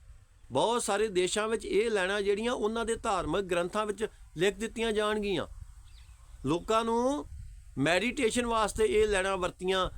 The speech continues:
ਜਾਣਗੀਆਂ ਇੱਕ ਦਿਨ, ਪਰ ਹਾਲੇ ਨਹੀਂ, ਹਾਲੇ ਵਕਤ ਨਹੀਂ ਆਇਆ। ਪਰ ਉਹ ਇੱਕ ਦਿਨ ਜਦੋਂ ਆਏਗਾ, ਪਰ ਲੋਕ ਫਿਰ ਬੜਾ ਪਛਤਾਉਣਗੇ, ਬੜਾ ਪਛਤਾਉਣਗੇ। ਕਿਤਾਬਾਂ 'ਚ ਲਿਖਿਆ ਜਾਊਗਾ ਵੀ ਯਾਰ ਦੱਸੋ, ਜਦੋਂ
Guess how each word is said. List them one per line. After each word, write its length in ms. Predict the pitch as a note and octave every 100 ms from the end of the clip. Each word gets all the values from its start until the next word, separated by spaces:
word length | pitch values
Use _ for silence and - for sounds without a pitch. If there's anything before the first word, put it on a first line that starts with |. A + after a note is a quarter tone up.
| -
ਜਾਣਗੀਆਂ 560 | - D#3+ G#3+ G3+ F3+ E3
ਇੱਕ 160 | C#3+ -
ਦਿਨ, 220 | C#3 C#3
ਪਰ 180 | F#3+ D3+
ਹਾਲੇ 380 | C#3 D#3 F#3
ਨਹੀਂ, 120 | G3 G#3
ਹਾਲੇ 280 | D3 C#3+
ਵਕਤ 360 | E3 C3 - -
ਨਹੀਂ 140 | D#3+
ਆਇਆ। 280 | C#3+ A2+ F#2+ - - -
ਪਰ 140 | D#3+
ਉਹ 100 | F#3
ਇੱਕ 140 | F3+
ਦਿਨ 180 | E3+ F3
ਜਦੋਂ 260 | E3 D#3+ B2+
ਆਏਗਾ, 540 | C#3 G3+ G#3 D#3+ G#2+ - - - - - - - F3+
ਪਰ 140 | F3
ਲੋਕ 340 | F3 F#3 G#3
ਫਿਰ 220 | E3 F#3+ F#3+
ਬੜਾ 360 | C#3+ F3 G3+
ਪਛਤਾਉਣਗੇ, 720 | G#3+ F#3 - E3 F3+ F#3 C#3 - - - - - - -
ਬੜਾ 280 | D#3+ G3+ G#3+
ਪਛਤਾਉਣਗੇ। 800 | A3 F3 F#3+ F#3+ G#3 G3+ G#3 G#3 - - - - -
ਕਿਤਾਬਾਂ 420 | - F#3 E3+ G#3
'ਚ 40 |
ਲਿਖਿਆ 400 | G#3 F3 F3+ G#3
ਜਾਊਗਾ 340 | G3+ G#3 G3 G3+
ਵੀ 160 | G3+
ਯਾਰ 260 | F3+ F3 F3
ਦੱਸੋ, 340 | D#3+ E3 G3
ਜਦੋਂ 520 | F3+ D#3+ F3 F3+ F3+